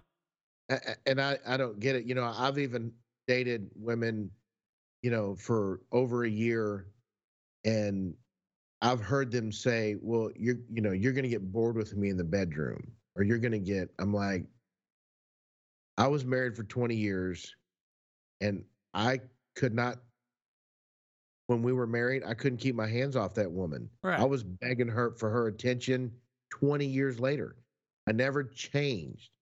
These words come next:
Speaker 2: Right.
Speaker 1: You know, and that's part of working on a relationship. You know, I guess I'm doing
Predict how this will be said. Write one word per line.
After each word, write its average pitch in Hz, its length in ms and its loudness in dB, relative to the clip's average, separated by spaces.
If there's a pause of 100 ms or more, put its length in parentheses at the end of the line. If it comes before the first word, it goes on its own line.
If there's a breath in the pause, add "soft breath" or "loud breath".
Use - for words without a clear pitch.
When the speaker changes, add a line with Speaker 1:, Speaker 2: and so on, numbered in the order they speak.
(100)
Speaker 2:
Right. 175 240 2 (920)
Speaker 1:
You 127 60 2
know, 131 280 2
and 120 260 -6 (420)
that's 143 400 2
part 139 300 0
of 120 120 -4
working 117 600 0
on 110 180 0
a 113 40 0
relationship. 110 960 -2 (500)
You 113 80 0
know, 101 240 0 (260 soft breath)
I 131 80 4
guess 170 380 0
I'm 165 360 0
doing 127 520 -2